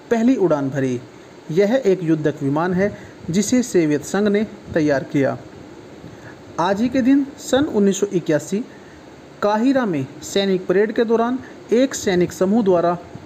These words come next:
मिस्र के राष्ट्रपति अनवर सादात की हत्या हुई। आज ही के दिन सन उन्नीस सौ सतासी फिजी एक गणराज्य घोषित हुआ। आज ही के दिन सन उन्नीस सौ पचानवे दो स्विस वैज्ञानिकों ने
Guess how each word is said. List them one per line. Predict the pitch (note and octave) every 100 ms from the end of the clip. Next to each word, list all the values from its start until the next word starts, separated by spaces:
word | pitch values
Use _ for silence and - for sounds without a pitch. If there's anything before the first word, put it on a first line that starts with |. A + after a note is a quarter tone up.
| F3
मिस्र | A#3+ B3+ A#3+
के | - D#3
राष्ट्रपति | D3 D#3 - F3 F3+ A3+ - - - -
अनवर | G3+ A3 B3
सादात | C4 G#3 D#3 C#3 C3+ -
की | C4+ - - D#3
हत्या | - D3
हुई। | C3+ C3 A#2+ B2+ - - - - - - - - - - F3
आज | A3 A#3+
ही |
के | C4+ A#3
दिन | G3+ A3 G#3+ -
सन | - C4 C4+
उन्नीस | A3 F#3+ F3+
सौ | D3+
सतासी | - C#3+ D3+ - A#3 - - - -
फिजी | - A#3 G#3+ F#3+ D3 - - - -
एक | E3
गणराज्य | D3 D#3+ D#3+ D#3+ F3+ A#3 - -
घोषित | C#3 D#3 D3 C#3+ C#3
हुआ। | C3+ B2 B2 - - - - - - - - - - -
आज | E3 D#3+
ही | F3+
के | F#3
दिन | G3+ A#3+ B3+ - -
सन | - A#3+
उन्नीस | C4 A3 F#3 E3+
सौ |
पचानवे | D#3 C#3+ - E3 E3+ G3 - - - - D#3
दो | D#3 G#3 A#3 D4 - -
स्विस | - B3+ D#4 C4+
वैज्ञानिकों | G#3 F3+ F3+ E3+ D#3 D#3
ने | F3+ E3